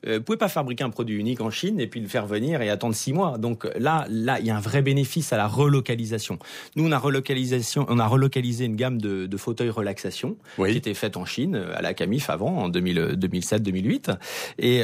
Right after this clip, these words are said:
Speaker 1: on a trouvé un fabricant français qui, euh, on l'a, on lui a donné le cahier des charges et il a fabri-, et il fabrique aujourd'hui ce fauteuil relax en France. Il est plus cher, mais il a bien d'autres avantages en termes de qualité, de durée de vie. Et aujourd'hui, c'est le rapport qualité-prix que le consommateur va voir, c'est le prix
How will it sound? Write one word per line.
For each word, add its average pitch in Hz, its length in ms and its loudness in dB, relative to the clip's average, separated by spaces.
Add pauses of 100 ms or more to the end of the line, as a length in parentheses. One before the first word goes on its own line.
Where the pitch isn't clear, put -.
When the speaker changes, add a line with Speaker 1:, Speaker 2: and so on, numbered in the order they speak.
Speaker 1:
on 120 140 0
a 156 80 2
trouvé 190 320 4
un 202 100 2
fabricant 147 420 -4
français 131 440 -10 (340)
qui, 175 300 0
euh, 95 520 0
on 95 80 -4
l'a, 80 160 -4
on 90 80 -6
lui 90 140 0
a 85 40 -2
donné 95 200 -2
le 98 60 -4
cahier 104 180 0
des 104 100 -2
charges 185 380 -2
et 147 80 0
il 160 180 0
a 139 40 0
fabri-, 110 380 -4
et 139 120 0
il 165 60 2
fabrique 135 420 -4
aujourd'hui 117 400 -2
ce 151 180 -2
fauteuil 123 300 -4
relax 117 340 -2
en 131 80 0
France. 98 300 -6 (260)
Il 143 140 2
est 156 80 4
plus 165 120 -4
cher, 185 380 0
mais 120 220 -2
il 113 220 -2
a 110 160 0
bien 117 260 0
d'autres 147 420 -2
avantages 135 500 -2
en 127 60 -4
termes 110 160 -4
de 110 100 2
qualité, 120 460 -2
de 139 100 -2
durée 123 300 0
de 110 60 -2
vie. 117 180 -4 (320)
Et 127 80 2
aujourd'hui, 151 300 4
c'est - 100 -2
le 143 80 2
rapport 143 320 0
qualité-prix 165 1300 -2
que 135 100 -4
le 117 60 -2
consommateur 120 540 -2
va 110 100 0
voir, 127 320 0
c'est 131 120 -2
le 123 120 0
prix - 240 -6